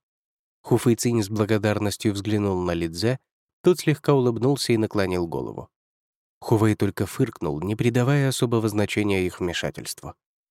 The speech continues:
Было еще одно дельце, которое он собирался провернуть на небесах, и теперь решил, что время самое что ни на есть подходящее.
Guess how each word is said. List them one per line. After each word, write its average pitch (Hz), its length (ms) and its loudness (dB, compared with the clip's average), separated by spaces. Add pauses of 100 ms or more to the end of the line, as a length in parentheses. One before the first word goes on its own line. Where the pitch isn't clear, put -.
(220)
Было 175 260 4
еще 190 360 2
одно 87 220 0
дельце, 120 400 0
которое 127 420 0
он 117 160 0
собирался 107 560 0
провернуть 107 600 -2
на 78 60 -4
небесах, 69 600 -8 (460)
и 113 80 0
теперь 110 320 2
решил, 104 500 0 (280)
что - 200 2
время 123 340 2
самое 113 400 0
что - 160 -2
ни 104 100 0
на 98 100 -2
есть 90 300 -2
подходящее. - 800 -6